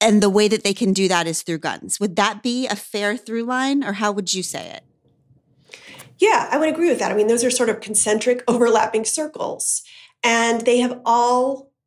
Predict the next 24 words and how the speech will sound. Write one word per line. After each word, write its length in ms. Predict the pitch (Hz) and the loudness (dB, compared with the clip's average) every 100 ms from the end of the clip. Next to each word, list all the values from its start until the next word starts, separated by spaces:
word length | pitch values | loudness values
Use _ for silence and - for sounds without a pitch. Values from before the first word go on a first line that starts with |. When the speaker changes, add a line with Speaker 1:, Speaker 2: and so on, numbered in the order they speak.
| _ _ _ _ _ _ _ | _ _ _ _ _ _ _
Speaker 2:
bought 360 | 208 226 220 262 | 0 2 2 0
into 920 | 302 339 339 - 196 - - 233 247 202 | 2 2 0 -2 -4 -4 -6 -8 -10 -4
this 420 | 190 220 214 - | 0 0 0 -4
agenda, 600 | 226 196 202 208 - - 214 | -4 -2 -4 -4 -6 -8 -6
which, 260 | 226 - | -4 -2
again, 320 | 233 240 233 190 | -2 0 0 -2
was 140 | 208 | -4
started 300 | 320 339 254 | -2 0 0
by 100 | 202 | 0
the 80 | 202 | 0
gun 180 | 208 214 | -2 -4
lobby. 440 | - - - _ _ - - _ _ - | -4 -10 -14 _ _ -20 -20 _ _ -4
If 140 | 285 | 0
you 100 | 294 | 0
go 240 | 294 359 403 | 2 2 2
back 360 | 214 190 190 | 2 2 -2
to 400 | - - 214 196 | -6 -2 0 -2
when 200 | 196 220 | 0 0
I 120 | 214 220 | 2 0
first 240 | 220 208 | -2 -4
started 280 | 214 214 196 | -2 0 0
doing 300 | 202 196 196 | 0 0 0
this 220 | 196 - | -2 -6
work 520 | 196 190 190 - - | -6 -4 -6 -10 -20